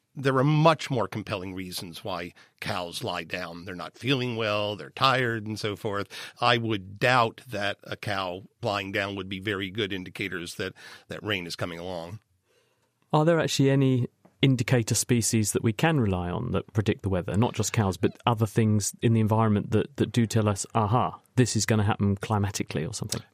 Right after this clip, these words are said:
Speaker 1: Yeah, I mean, va-, various birds, bats, for example, well, not, not strictly a bird, but, uh, bats are a reasonably good indicator that you're getting ready for, for, for bad weather anyway, a, a, a, a low, low and high pressure zone is about to,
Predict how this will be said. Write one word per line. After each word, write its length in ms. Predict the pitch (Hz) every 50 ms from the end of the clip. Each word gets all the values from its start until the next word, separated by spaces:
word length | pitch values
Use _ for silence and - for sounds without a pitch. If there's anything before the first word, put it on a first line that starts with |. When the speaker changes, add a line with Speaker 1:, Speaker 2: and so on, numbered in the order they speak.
| _
Speaker 1:
Yeah, 140 | - 269 262
I 60 | 240
mean, 160 | 247 240 226
va-, 120 | 208 202 - -
various 400 | 196 208 254 269 285 262 208 -
birds, 380 | - - 185 190 190 190 160 143
bats, 360 | 127 139 139 147 - - -
for 200 | - - 135 120
example, 500 | 110 101 98 - 117 104 98 95 107 92
well, 220 | 90 87 90 85 92 123
not, 120 | - - -
not 120 | 92 87 - _ _ 131
strictly 340 | - - - 107 _ - 85
a 20 |
bird, 220 | - 95 117 120 -
but, 180 | 104 95 - -
uh, 200 | 110 107 117 - -
bats 520 | 131 113 117 123 123 127 - - - - 143 -
are 480 | - 117 104 107 101 98 101 95 95 - _
a 80 | - 113
reasonably 760 | 104 110 - 110 117 127 135 127 107 123 101 95 90 98 92
good 240 | 87 101 104 95 95
indicator 520 | 98 92 95 92 87 - 104 95 90 101 101
that 200 | 82 98 - -
you're 80 | 98
getting 260 | 95 101 92 92 95 98
ready 220 | 98 92 90 90
for, 440 | 90 - - 87 85 - 87 113 143
for, 320 | - - - 95 90 95 -
for 140 | - 107 95
bad 340 | 98 104 104 92 98 98 95 -
weather 200 | 95 - 90 87
anyway, 380 | - 101 95 87 85 82 90
a, 220 | 92 92 95 90 - -
a, 160 | 98 98 98 - - - - - -
a, 140 | - 95 90 - _ 95
a 160 | 92 98 101 -
low, 220 | 104 110 110 107
low 520 | 101 98 101 - 104 113 113 110 107 104 101
and 160 | 98 90 95
high 220 | 107 117 101 95
pressure 380 | 92 - - 110 - - 101 90
zone 240 | 90 98 92 92 92
is 140 | 90 85 113
about 320 | 90 - 98 87 87 _
to, 260 | - - 101 92 101